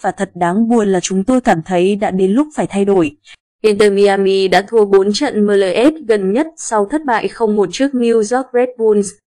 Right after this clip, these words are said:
Beckham buộc phải sa thải Nevin để duy trì hy vọng giành suất đá playoff. Trong trận đấu với New York Red Bulls, mặc dù trong thế buộc phải thắng nhưng Inter Miami chỉ có duy nhất một cú sút trúng đích trong cả trận.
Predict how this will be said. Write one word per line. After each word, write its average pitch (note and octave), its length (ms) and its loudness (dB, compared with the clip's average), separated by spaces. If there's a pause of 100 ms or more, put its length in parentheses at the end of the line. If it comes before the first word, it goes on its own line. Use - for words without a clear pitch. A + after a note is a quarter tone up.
(160)
Beckham G#3+ 460 -2
buộc F#3+ 200 0
phải F#3 140 -4
sa G#3 160 -4
thải G#3 280 -4
Nevin G#3 540 0
để F#3+ 200 2
duy B3+ 240 0
trì A3+ 200 -4
hy G#3 180 -2
vọng G3+ 340 -2
giành F#3+ 240 -2
suất F3 320 -6
đá F#3 220 2
playoff. F3+ 420 2 (400)
Trong G3 260 -2
trận F#3 200 -2
đấu F3+ 260 2
với G3 180 0
New G#3+ 180 0
York A3+ 340 0
Red C4 200 2
Bulls, A#3 340 0 (200)
mặc A#3+ 200 -2
dù A3+ 340 0
trong C#4 300 -2
thế A3 200 4
buộc A#3 300 -2
phải F3+ 140 0
thắng F#3+ 360 -2
nhưng B3 160 2
Inter A3 320 0
Miami G#3 560 2 (120)
chỉ G3 220 -4
có F#3 140 -2
duy G3+ 200 -2
nhất C4+ 220 0 (100)
một A3+ 200 4 (120)
cú G3 160 0
sút D#4+ 240 0
trúng G#3+ 200 -2
đích D#4 220 2
trong G3+ 200 -2
cả F#3 100 -4
trận. F#3+ 240 -2